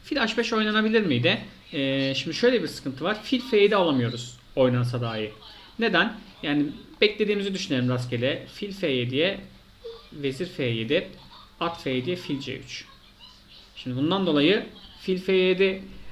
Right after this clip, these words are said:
olmayacağını gördü. Fil F üç A amaçla gelmiştik. Aynı zamanda diğer fikir de fil F üçün D bir karesini tutmaktı tabii ki. Kale D bir ile D dikeni ele geçirdik. Fil G iki. Şimdi burada A B dört, A B dört, kale D sekiz.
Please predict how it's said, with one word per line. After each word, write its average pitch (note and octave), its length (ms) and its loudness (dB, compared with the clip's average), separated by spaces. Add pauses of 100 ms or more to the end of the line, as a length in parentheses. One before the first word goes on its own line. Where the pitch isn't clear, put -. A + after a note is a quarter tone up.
(260)
olmayacağını D3+ 640 6
gördü. A#2+ 520 4 (520)
Fil F3+ 180 -2
F F#3 160 0
üç F3+ 120 -2
A G3 80 2
amaçla C#3+ 320 -2
gelmiştik. A#2+ 600 -6 (260)
Aynı G#3+ 260 6
zamanda C#3+ 340 2
diğer F#3+ 280 4
fikir - 240 -6
de C3 60 0
fil B2+ 180 -4
F B2+ 100 -2
üçün A#3 240 0
D G#3+ 140 8
bir A#3 120 -2
karesini A3 300 0
tutmaktı - 400 -6
tabii B2 180 -2
ki. A#2+ 140 -8
Kale C#3+ 180 2
D D3 100 4
bir C#3+ 80 -2
ile D#3 120 0
D C#3 180 4
dikeni C#3 260 0
ele B2+ 120 0
geçirdik. A#2 520 -2 (520)
Fil B3 260 2
G B2+ 180 6
iki. A#3 340 2 (280)
Şimdi C#4 160 0
burada C4 400 2 (1200)
A B3+ 240 6
B D3+ 100 6
dört, C3 140 4 (120)
A A3 200 2
B A3 60 2
dört, A#3 180 0
kale G3 240 2
D B2 80 0
sekiz. A2+ 420 -10